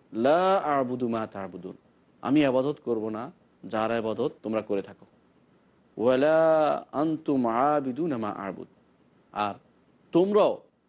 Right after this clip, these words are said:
ইবাদত করো না যে ইবাদত আমি করে থাকি। কাফেরদের ইবাদত আল্লাহ তাআলা বলেছেন,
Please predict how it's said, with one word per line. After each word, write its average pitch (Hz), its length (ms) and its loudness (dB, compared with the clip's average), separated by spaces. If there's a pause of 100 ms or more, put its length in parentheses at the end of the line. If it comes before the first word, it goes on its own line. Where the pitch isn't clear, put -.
(460)
ইবাদত 156 460 2
করো 127 200 2
না 123 200 -4 (600)
যে 131 280 0
ইবাদত 147 400 0
আমি 113 180 -6
করে 101 200 -6
থাকি। - 260 -18 (1080)
কাফেরদের 139 340 0
ইবাদত 135 300 -2 (220)
আল্লাহ 120 160 -4
তাআলা 131 200 -2
বলেছেন, 117 400 -6